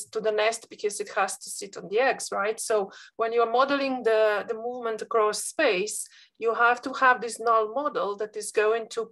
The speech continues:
prefer the nest and the surroundings of the nest versus the rest, because it's always returning there, right?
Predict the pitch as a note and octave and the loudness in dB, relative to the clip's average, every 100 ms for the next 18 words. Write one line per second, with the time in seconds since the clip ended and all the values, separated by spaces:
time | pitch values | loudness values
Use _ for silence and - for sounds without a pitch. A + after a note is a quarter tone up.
0 | - A3 G#3+ - D4+ A3+ G#3 F#3+ A3 B3 | -2 0 0 0 2 4 2 -2 -4 -2
1 | C4+ C4+ - A#3+ A3+ A3 G#3+ G#3+ A3 A3 | 0 -2 -6 -6 -2 0 0 0 0 2
2 | A3 A3 A3 G#3+ G#3+ G3+ G#3+ A#3 C4+ G3+ | 2 0 -4 -6 -8 -8 -6 -4 -2 -2
3 | - - G#3+ A3 - A3 F#3+ G#3+ A3+ G3 | -4 -4 0 0 -2 -6 -4 2 4 2
4 | - - - G3+ G#3+ G3+ G#3+ G#3 G3+ F#3+ | -2 -14 -12 -10 -10 -6 -2 0 -2 -6
5 | G#3 F#3+ F#3+ D3 C3 - _ _ _ _ | -4 -4 -6 -6 -8 -8 _ _ _ _
6 | _ _ _ _ _ _ - G#3+ C4+ | _ _ _ _ _ _ -2 0 0